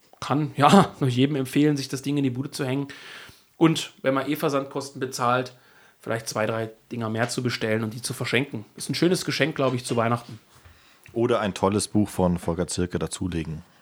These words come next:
Speaker 1: Kann man auch machen, ja.
Speaker 2: Kann man machen, wenn man's nicht schon hat.
Speaker 1: Aber ich meine, der Kalender ist ja fast so dick wie dein Buch, ne?
Speaker 2: Ja. Steht auch genauso viel drin.
Speaker 1: Ja, bei deinem Buch habe ich ja auch nur ganz billiges Papier genommen, ne?
Speaker 2: Hat niemand gemerkt.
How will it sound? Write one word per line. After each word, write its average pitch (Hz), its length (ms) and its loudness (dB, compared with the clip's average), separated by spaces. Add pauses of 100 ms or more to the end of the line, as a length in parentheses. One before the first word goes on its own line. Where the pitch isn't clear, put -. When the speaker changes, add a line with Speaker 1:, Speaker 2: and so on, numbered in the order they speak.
Speaker 1:
Kann 139 120 2
man 143 100 8
auch 202 120 4
machen, 120 300 2
ja. 123 240 -4 (180)
Speaker 2:
Kann 85 140 -2
man 87 80 -2
machen, 87 240 -6
wenn 85 100 0
man's 104 160 -2
nicht 98 100 0
schon 87 140 -2
hat. 90 200 -2 (100)
Speaker 1:
Aber - 100 -10
ich 127 60 -10
meine, 135 140 2
der 135 80 4
Kalender 135 340 4
ist 131 80 -2
ja 139 80 2
fast 143 200 0
so 139 80 0
dick - 160 -6
wie 135 80 4
dein 110 160 0
Buch, 113 200 -8
ne? 127 140 -6 (420)
Speaker 2:
Ja. 76 200 -6 (680)
Steht 95 180 0
auch 87 160 -4
genauso 82 260 -4
viel 85 120 -10
drin. 87 200 -6 (420)
Speaker 1:
Ja, 117 80 -2
bei 113 100 0
deinem 113 160 2
Buch 123 160 2
habe 120 140 6
ich 117 80 0
ja 120 80 2
auch 117 60 -2
nur 113 100 -2
ganz 110 160 -4
billiges 120 320 -4
Papier 117 240 -10
genommen, 107 320 -16
ne? 107 100 -14 (1040)
Speaker 2:
Hat - 240 -2
niemand 87 220 2
gemerkt. 82 400 -8